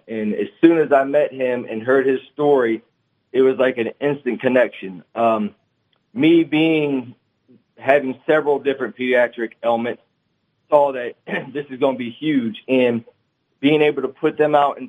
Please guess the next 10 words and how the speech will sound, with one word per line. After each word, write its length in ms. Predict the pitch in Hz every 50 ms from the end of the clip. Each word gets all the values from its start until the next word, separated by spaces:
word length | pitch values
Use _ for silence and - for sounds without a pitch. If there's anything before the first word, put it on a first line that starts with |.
| - _
front 180 | 143 135 135
of 100 | 135 131
the 120 | 131 117 117
whole 520 | - - 131 131 131 127 127 131 123 - - _ _
fishing 320 | - 143 139 139 135 131 127
community 680 | 127 - 127 123 127 131 131 131 127 120 120 123 123
has 100 | 117 107
been 240 | 98 113 110 107 104 - _ -
absolutely 500 | 120 127 123 117 - 120 120 120 117 113 113 -
fantastic. 840 | - 117 110 107 104 - - 113 120 123 120 - - - 120 117